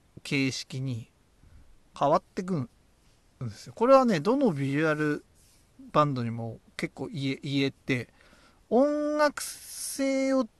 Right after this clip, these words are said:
き詰めてく、結構オタクっぽいマニアックなのが、実-、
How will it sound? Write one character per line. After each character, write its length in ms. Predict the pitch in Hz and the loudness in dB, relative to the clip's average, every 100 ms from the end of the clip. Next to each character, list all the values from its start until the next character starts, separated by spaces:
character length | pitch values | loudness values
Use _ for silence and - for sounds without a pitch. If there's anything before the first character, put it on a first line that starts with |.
| _ _ - | _ _ -10
き 120 | - 247 | -8 -10
詰 240 | - 262 | -2 0
め 100 | 247 | 2
て 120 | 175 | 0
く、 140 | - - | -8 -8
結 180 | 247 - | -8 -2
構 160 | 147 | -2
オ 60 | 131 | 2
タ 160 | 226 | 2
ク 160 | 226 254 | 0 -4
っ 20 | |
ぽ 180 | 214 247 | 0 0
い 20 | |
マ 140 | 160 160 | 2 2
ニ 160 | 269 | 0
ア 40 | 370 | -2
ッ 20 | |
ク 180 | - 190 | -2 2
な 160 | 147 - _ | 2 -2 _
の 300 | 147 127 120 | -4 -2 -4
が、 0 | 120 | -6
実-、 500 | 135 135 170 185 | -10 -8 -8 -6